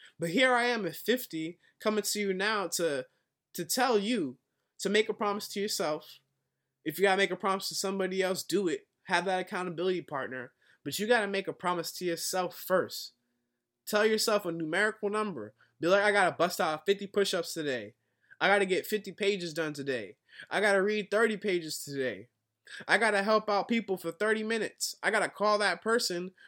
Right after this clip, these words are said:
for at least twenty-five minutes. I gotta call two of my friends to check up and make sure that they're good." Make that promise. Make that promise to yourself first.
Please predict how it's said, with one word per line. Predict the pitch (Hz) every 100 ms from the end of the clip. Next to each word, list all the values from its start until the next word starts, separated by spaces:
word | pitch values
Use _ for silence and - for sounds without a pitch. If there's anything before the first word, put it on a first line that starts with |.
| _
for | 196
at | 185
least | 226 220
twenty-five | - 202 196 185 180 185
minutes. | 196 139
I | 190
gotta | 202 190
call | 208 190 180 180 _ -
two | - 254 226
of |
my | 208 185 -
friends | 214 185 160 -
to | 175
check | 170 190
up | 196 175
and | 165
make | 175
sure | - 165
that | 151
they're | 170 151
good." | 113 151 110 117
Make | 214 254
that | 214 -
promise. | 190 160 95 - -
Make | 170 170
that | 165
promise | 208 208 196
to | -
yourself | 196 190 202 190 -
first. | 196 185 190 -